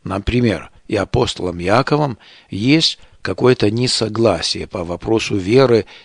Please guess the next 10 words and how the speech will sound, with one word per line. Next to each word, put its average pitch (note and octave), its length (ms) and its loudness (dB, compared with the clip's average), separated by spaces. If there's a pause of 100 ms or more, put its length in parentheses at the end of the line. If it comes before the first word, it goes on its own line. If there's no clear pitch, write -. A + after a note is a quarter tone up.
(100)
и A#2+ 100 -4
спасения G2+ 680 -2
через F#2+ 540 -2 (240)
нее. A2 400 -2 (500)
Ну, G#2+ 100 -4
конечно, C#3+ 420 0
это G2 320 2
абсурд, F#3 540 2 (200)
это - 240 -4
неправда. B2 640 2